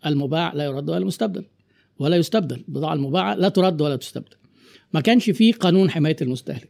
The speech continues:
ما كانش فيه جهاز حماية المستهلك. كان اللي حاصل ده ب-، يعني حاجة عكس التيار تماما. هي ما زالت الآثار دي بت-، موجودة في الثقافة، بس على الأقل بقى في قانون وفي جهاز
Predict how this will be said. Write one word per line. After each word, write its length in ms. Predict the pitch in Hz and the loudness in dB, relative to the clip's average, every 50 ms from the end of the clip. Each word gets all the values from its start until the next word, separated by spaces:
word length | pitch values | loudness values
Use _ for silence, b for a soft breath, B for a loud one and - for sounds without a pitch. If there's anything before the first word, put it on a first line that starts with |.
| _ - | _ -12
ما 60 | 139 | -4
كانش 220 | - 190 185 - - | 0 0 0 2 2
فيه 140 | 190 214 | 0 2
جهاز 300 | 180 185 165 214 202 156 | 4 4 4 4 2 0
حماية 240 | - 165 156 170 180 - | -2 -2 -2 -2 0 0
المستهلك. 580 | 160 139 147 131 - - 156 139 120 113 - _ _ _ _ _ _ _ _ _ _ _ _ _ _ _ | 0 -2 -2 -2 -4 -4 -4 -4 -4 -8 -14 _ _ _ _ _ _ _ _ _ _ _ _ _ _ _
كان 200 | - 180 185 190 | 0 2 2 4
اللي 200 | 185 180 175 156 | 4 4 2 2
حاصل 380 | - 165 226 247 - - 190 165 | 0 0 0 0 0 0 -2 0
ده 200 | 170 220 233 233 | 2 2 2 0
ب-، 400 | 220 160 151 170 170 165 160 151 - - - - _ _ _ _ _ _ _ - | 0 0 0 0 2 0 0 -4 -6 -12 -20 -20 _ _ _ _ _ _ _ -8
يعني 500 | 143 143 64 64 - 131 131 135 135 135 | -6 -6 -6 -6 -8 -8 -8 -8 -8 -6
حاجة 340 | - 151 190 208 175 175 | -4 -2 0 0 0 -2
عكس 320 | 156 135 180 185 - - 185 | -2 -2 -2 -4 -2 -2 -4
التيار 400 | - - - 160 147 160 185 185 | -4 -2 -2 0 2 2 2 0
تماما. 480 | - - 156 156 165 170 156 120 - - - | 0 0 0 2 2 0 0 -2 -6 -6 -2
هي 220 | - 156 165 160 | 0 0 2 2
ما 120 | 160 156 | 0 0
زالت 340 | 147 151 185 214 226 208 - | 0 0 2 2 2 2 0
الآثار 400 | 185 - - 165 - 202 190 190 | 0 -2 -4 -2 0 0 0 2
دي 140 | 180 165 190 | 2 2 2
بت-، 200 | - 175 - - | 0 0 -2 -2
موجودة 460 | 151 143 143 151 139 156 185 190 175 | 0 0 0 0 2 2 2 2 0
في 80 | - - | -2 -4
الثقافة، 600 | 151 - - - - - 170 170 - 202 180 - b b b b b b b | -8 -10 -10 -8 -4 -2 -2 0 0 -2 -4 -6 b b b b b b b
بس 220 | 147 135 - - | -2 -2 -2 -2
على 100 | 131 139 | -2 0
الأقل 260 | 147 170 190 190 185 | 0 2 2 2 2
بقى 140 | 170 170 156 | 2 0 0
في 100 | - 196 | 0 0
قانون 480 | - - 160 143 165 180 185 196 226 - | 0 0 0 2 4 4 2 2 0 -4
وفي 360 | 151 135 135 147 160 151 202 196 | -6 -8 -6 -6 -4 -4 -2 0
جهاز 540 | 175 170 151 185 180 180 165 160 - - | 2 4 4 4 4 2 2 -2 -6 -14